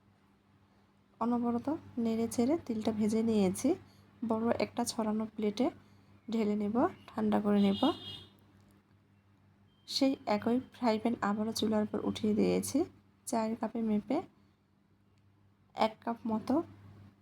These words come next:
ফ্রেশ কোরানো নারকেল দিয়ে দিব। নারকেলটা আমি এভাবে ভেজে নিচ্ছি। চাইলে আপনারা এই তিলের নাড়ুতে শুকনো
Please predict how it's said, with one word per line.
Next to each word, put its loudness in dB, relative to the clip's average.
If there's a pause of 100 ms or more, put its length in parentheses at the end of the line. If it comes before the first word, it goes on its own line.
(260)
ফ্রেশ 0 (140)
কোরানো -2 (100)
নারকেল 0 (120)
দিয়ে 6
দিব। 0 (800)
নারকেলটা -2
আমি 0 (220)
এভাবে -2
ভেজে 2
নিচ্ছি। 0 (1800)
চাইলে 2 (220)
আপনারা -2 (560)
এই -2 (100)
তিলের 0 (280)
নাড়ুতে 2 (1900)
শুকনো 4